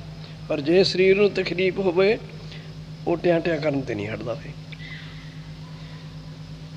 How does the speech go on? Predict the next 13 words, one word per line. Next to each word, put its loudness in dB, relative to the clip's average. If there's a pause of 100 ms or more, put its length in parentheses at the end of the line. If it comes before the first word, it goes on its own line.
(1600)
ਨਿਦਾਨ 8
ਬੱਚੇ 2
ਤੇ 0
ਲੈ 4
ਕੇ 0 (760)
ਚੋਟੀ 2
ਦੇ 6
ਵਿਦਵਾਨਾਂ 6
ਤੱਕ -2 (1500)
ਸੁੱਖ -2
ਦੁੱਖ 0
ਤੋਂ -4
ਕੋਈ 2